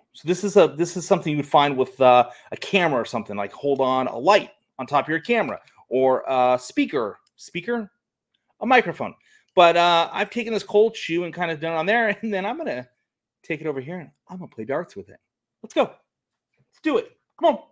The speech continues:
All right, so, uh, hopefully you guys can hear me. I'm gonna kinda scream, but I'm gonna basically take this, and I've got a little, uh, cold shoe bracket.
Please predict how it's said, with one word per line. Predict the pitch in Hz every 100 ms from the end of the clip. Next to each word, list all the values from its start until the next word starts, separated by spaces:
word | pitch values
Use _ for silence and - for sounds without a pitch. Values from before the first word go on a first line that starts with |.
| _ _ _ _
All | -
right, | 240 -
so, | - 277 269 226 220 220 214
uh, |
hopefully | 233 330 349
you | 294
guys | 247 240
can | 240
hear | 240 247
me. | 277 311 -
I'm | 208
gonna | 220 214
kinda | 226 196
scream, | - 247
but | 226 214
I'm | 233
gonna | 302 233
basically | 226 240 240 247 247
take | - 240 226 180
this, | 233 247 220 220
and | -
I've | 233 233
got | 220 214
a |
little, | 196 160 - - _ _ _ _ -
uh, | 160 160
cold | - 254 262 254
shoe | - 233 214
bracket. | - 226 311 247 190 175 - -